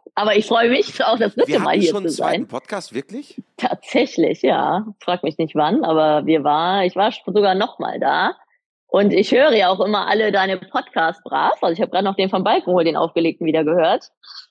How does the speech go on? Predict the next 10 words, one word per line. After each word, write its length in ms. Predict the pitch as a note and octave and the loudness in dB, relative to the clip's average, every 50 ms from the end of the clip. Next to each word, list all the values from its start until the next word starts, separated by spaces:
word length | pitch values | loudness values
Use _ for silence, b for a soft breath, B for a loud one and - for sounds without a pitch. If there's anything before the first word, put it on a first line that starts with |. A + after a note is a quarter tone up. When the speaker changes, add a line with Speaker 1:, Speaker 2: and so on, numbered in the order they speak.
| B _ _ | B _ _
Speaker 1:
Und, 360 | - - E3+ F3 F3 F3 - | -2 0 0 0 0 0 2
äh, 220 | F3+ F3+ E3+ E3+ | 4 4 4 4
ja, 260 | G3+ C4+ A#4 - - A#3 | 4 4 2 2 2 2
dann, 340 | F3+ F3+ F3+ G#3 D4 F#4+ F#4 - - E3 | 2 2 2 2 2 0 -2 -4 -4 -4
also 240 | - - G#3+ G#3 A3 | -2 0 2 4 4
wenn's 180 | A#3+ - A4+ - | 2 2 0 0
die 120 | D4 A3+ | 0 2
gleichen 420 | F3+ G#3 G#3+ E4+ B4 - A#4+ G#4+ | 2 2 2 2 0 0 0 0
sind, 180 | D4+ D#4+ F#4+ G4 | 0 0 0 0
dann, 280 | C#4 B3+ B3+ C#4 D4+ | -2 -4 -4 -6 -8